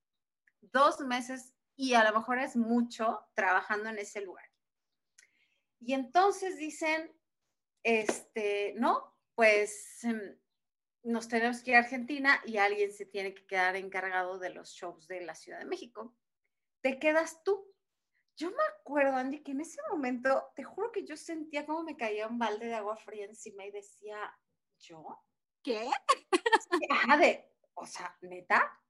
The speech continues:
Speaker 1: Y, y era como, "Sí, o sea, cualquier cosa, nosotros te vamos a echar la mano y vamos a estar y vamos a estar". Y efectivamente estuvieron, ¿eh? O sea, creo que si esto salía adelante, <laughs> porque evidentemente yo estaba empezando, y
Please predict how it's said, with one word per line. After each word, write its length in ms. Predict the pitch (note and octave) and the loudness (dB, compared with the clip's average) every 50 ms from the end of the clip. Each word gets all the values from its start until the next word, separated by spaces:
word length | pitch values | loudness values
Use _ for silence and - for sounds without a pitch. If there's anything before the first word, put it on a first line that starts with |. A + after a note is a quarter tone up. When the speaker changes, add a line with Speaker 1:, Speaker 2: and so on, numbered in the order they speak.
| _ _ _ _ _ | _ _ _ _ _
Speaker 1:
Y, 200 | - A3 G#3 - - | -14 -14 -14 -14 -14
y 180 | F#3+ F#3+ G#3+ A#3+ | -12 -8 -6 -6
era 140 | C#4 C#4+ | -6 -6
como, 320 | - F#4+ F4 A3 - - _ _ | -8 -8 -8 -10 -12 -14 _ _
"Sí, 380 | - - - - - - G#4 B4+ C#5 - | -20 -20 -18 -18 -18 -18 -12 -8 -6 -6
o 60 | C#4 A#3 | -6 -6
sea, 480 | - - A3+ A3 G#3 G3 G3 F3+ - _ _ _ _ _ _ _ | -6 -2 0 2 2 2 2 0 -6 _ _ _ _ _ _ _
cualquier 460 | - A#3+ A#3+ A#3+ A#3+ B3+ C#4 C4+ - | 0 0 0 0 0 -2 -4 -4 -2
cosa, 440 | - D4 D4+ D#4 D#4 D#4 - D#4+ D#4+ | -2 0 0 0 -2 -2 -2 -2 0
nosotros 380 | D4+ C#4 B3 - - - - _ | 0 -2 -4 -8 -14 -20 -12 _
te 80 | C4 | -4
vamos 220 | B3+ B3 A#3+ A#3+ A#3+ | -4 -4 -4 -6 -8
a 40 | |
echar 200 | - - C4+ B3+ B3 | -10 -8 -6 -4 -4
la 80 | B3 | -4
mano 640 | A#3+ B3 B3+ C4 C4+ C4 C4+ C4+ C#4 C#4 C#4 C#4+ C#4+ - - - - _ _ | -4 -2 0 2 2 2 2 0 -2 -2 -2 -4 -4 -6 -12 -20 -20 _ _
y 160 | A3+ A3+ A#3 | -12 -4 2
vamos 300 | A#3+ B3 B3 C4 C4 A#3+ | 4 4 4 4 0 -4
a 40 | A#3+ | -8
estar 360 | - - - B3 A#3+ B3 B3+ | -10 -4 0 2 2 2 2
y 80 | C4+ B3+ | 0 -2
vamos 200 | A#3+ B3 B3+ A#3 | -4 -4 -4 0
a 0 | |
estar". 220 | - C4+ - - | 0 0 0 0
Y 80 | - B3+ | -4 -6
efectivamente 520 | C4 C#4 - - F4 F#4 A4 G#4+ F#4+ - F4 | -6 -6 -2 6 8 8 8 8 4 0 -2
estuvieron, 500 | - - C4 G3+ F#3 F3 D#3+ - F3 F#3+ | -4 -4 -4 -2 -2 -4 -4 -6 -6 -4
¿eh? 120 | G#3 A#3+ B3+ | -2 -2 -2
O 40 | A#3 A#3 | -2 4
sea, 280 | A#3+ A#3 G#3+ G#3 F#3+ - - - _ _ _ _ _ - | 6 8 8 8 8 4 -4 -14 _ _ _ _ _ 2
creo 360 | D#4+ D#4+ D#4+ F4 G4+ A4 - | 4 8 8 8 8 6 6
que 160 | G#4+ G4 - | 4 4 4
si 240 | - - - B3 A#3+ | 4 -2 -2 0 0
esto 160 | A#3+ A#3+ - | 0 0 -2
salía 360 | - - C#4+ C4+ A#3+ A#3 A#3 | 2 4 4 6 8 8 10
adelante, 440 | A#3 A#3 A#3+ A#3 A#3 - - B3 A#3+ | 10 10 10 8 4 4 2 2 0
<laughs> 80 | A#3+ - | 0 -4
porque 300 | - - - F#3 - - | -4 -2 -2 -2 -2 -2
evidentemente 680 | G#3+ G#3 G3+ G3 A#3 A#3 C4 A#3+ C#4+ C#4+ C#4 B3 A#3+ B3+ | 0 2 2 2 4 2 2 2 2 0 -2 -4 -6 -6
yo 40 | B3 | -8
estaba 220 | A#3+ - G#3+ G#3+ | -2 2 2 2
empezando, 540 | A3 A3 A3 G#3 G3 G3+ G3 G3 G3+ G#3 - - _ | 2 2 -2 -4 -2 -2 -2 -2 -2 -4 -6 -6 _
y 80 | _ | _